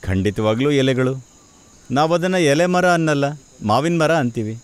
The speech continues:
ಯಾಕಂದ್ರೆ ಅದು ಕೊಡೋ ಆ ಸಿಹಿಯಾದ ಹನಿಗಳನ್ನ ನಾವು ಗುರುತಿಸ್ತೀವಿ. ಆ ಸಿಹಿಯಾದ ಹನಿಗಳು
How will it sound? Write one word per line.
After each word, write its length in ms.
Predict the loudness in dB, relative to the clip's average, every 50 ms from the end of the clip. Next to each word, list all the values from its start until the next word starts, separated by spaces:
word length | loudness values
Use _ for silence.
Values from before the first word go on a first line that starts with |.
| _ _ _ _ _ _ -20 -20 -20 -20 -20 -20 _ _ _ -20 _ _ _ -10 -4
ಯಾಕಂದ್ರೆ 520 | -2 -2 -2 0 0 -2 -2 0 2 2
ಅದು 160 | 2 0 0
ಕೊಡೋ 220 | -2 -2 0 2 2
ಆ 120 | 2 2
ಸಿಹಿಯಾದ 500 | 0 0 -2 -2 0 0 0 0 0 0
ಹನಿಗಳನ್ನ 680 | -2 -4 -2 -2 -2 0 0 0 0 0 0 0 0 0
ನಾವು 280 | 0 0 0 0 0
ಗುರುತಿಸ್ತೀವಿ. 760 | 0 0 -2 -2 -2 -4 -6 -6 -4 -6 -8 -8 -8 -10 -12 -16 -20 _ _ _ -20 _ -20 -20 -12 -8
ಆ 100 | -6 -6
ಸಿಹಿಯಾದ 580 | -6 -4 -6 -4 -2 0 0 2 2 2 0 -2
ಹನಿಗಳು 640 | -4 -2 -2 -2 -2 -2 -2 -2 -4 -4 -6 -10